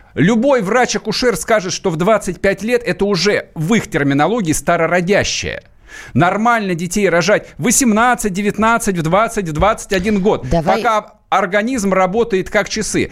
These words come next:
Speaker 1: А дальше карбюратор начинает уже сбоить. А в
Speaker 2: Пос-
Speaker 1: сорок лет он просто вываливается.
Speaker 2: Давай
Speaker 1: Вот
Speaker 2: не,
Speaker 1: как
Speaker 2: так,
Speaker 1: устроена
Speaker 2: давай
Speaker 1: жизнь.
Speaker 2: не о твоих проблемах ещё раз.
Speaker 1: У меня нет проблем.
Speaker 2: Э, в-, судя по взгляду, есть. <laughs> Дело не в этом.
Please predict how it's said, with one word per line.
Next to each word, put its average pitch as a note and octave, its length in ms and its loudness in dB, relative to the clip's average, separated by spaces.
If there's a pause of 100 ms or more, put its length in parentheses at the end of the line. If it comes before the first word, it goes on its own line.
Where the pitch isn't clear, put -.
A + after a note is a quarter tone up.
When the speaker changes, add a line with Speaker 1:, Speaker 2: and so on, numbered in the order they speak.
(100)
Speaker 1:
А C#3 120 0
дальше A#3+ 320 0
карбюратор G3 600 0
начинает G3 520 0
уже F3+ 200 0
сбоить. D#3+ 400 0
А C3 80 0
в - 20 2
Speaker 2:
Пос- E3+ 60 2
Speaker 1:
сорок G#3 220 0
лет A3+ 180 0
он E3 100 0
просто F#3+ 240 0
вываливается. A#2 800 0
Speaker 2:
Давай G3 340 0
Speaker 1:
Вот B3+ 180 4
Speaker 2:
не, - 40 -12
Speaker 1:
как A#3 140 -2
Speaker 2:
так, - 20 -8
Speaker 1:
устроена G3 440 2
Speaker 2:
давай B3 160 0
Speaker 1:
жизнь. A3+ 100 0
Speaker 2:
не G#3+ 80 2
о - 40 0
твоих F#3 360 -2
проблемах E3+ 560 0
ещё D#3 240 -2
раз. - 280 -4
Speaker 1:
У D3+ 80 2
меня G#3+ 280 2
нет G#3+ 260 0
проблем. B2+ 400 -2
Speaker 2:
Э, C#3+ 60 -6
в-, D3+ 180 -6 (180)
судя G3 260 2
по F#3 120 0
взгляду, E3+ 360 -2
есть. - 500 0 (140)
<laughs> - 120 -8
Дело A#3 280 2 (100)
не G#3 80 4
в E3 80 -2
этом. D3 240 -4